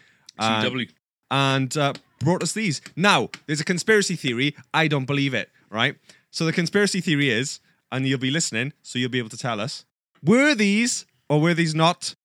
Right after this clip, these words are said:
Speaker 1: a Christmas gift to you, Clive? 'Cause this is what the boys think. Now, I don't think so.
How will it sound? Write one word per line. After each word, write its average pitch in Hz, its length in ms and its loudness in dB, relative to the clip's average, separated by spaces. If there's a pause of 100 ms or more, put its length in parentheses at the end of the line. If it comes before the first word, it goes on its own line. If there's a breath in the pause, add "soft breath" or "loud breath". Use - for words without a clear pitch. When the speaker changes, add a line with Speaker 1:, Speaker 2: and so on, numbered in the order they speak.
(100)
Speaker 1:
a 147 80 2
Christmas 160 400 0
gift - 380 -4
to 143 80 -2
you, 120 100 0
Clive? 110 400 -4 (260)
'Cause 131 140 -4
this 156 180 0
is 156 120 -2
what 147 240 0 (100)
the 127 80 -8
boys 123 340 0
think. 98 300 -6 (140)
Now, 127 200 -2
I 160 200 6
don't 123 180 -2
think 117 220 -6
so. 101 240 -4